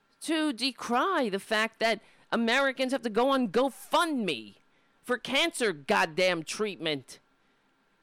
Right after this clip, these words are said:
I need help with my medical bills. Only in America. Sickening. These sickening, greedy ghouls. What's the difference?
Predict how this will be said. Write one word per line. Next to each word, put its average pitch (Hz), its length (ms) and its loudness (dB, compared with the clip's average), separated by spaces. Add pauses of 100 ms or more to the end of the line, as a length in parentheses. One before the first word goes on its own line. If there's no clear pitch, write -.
(640)
I 254 140 0
need 311 240 2
help 294 260 0
with 262 120 0
my 262 180 0
medical 269 420 2
bills. 190 380 0
Only 359 440 2
in 339 120 2
America. 220 720 0 (840)
Sickening. 135 920 -4
These 185 200 -4
sickening, 254 680 -2 (240)
greedy 247 440 -4
ghouls. 160 760 -2 (1200)
What's 202 340 -2
the 226 120 2
difference? 214 340 2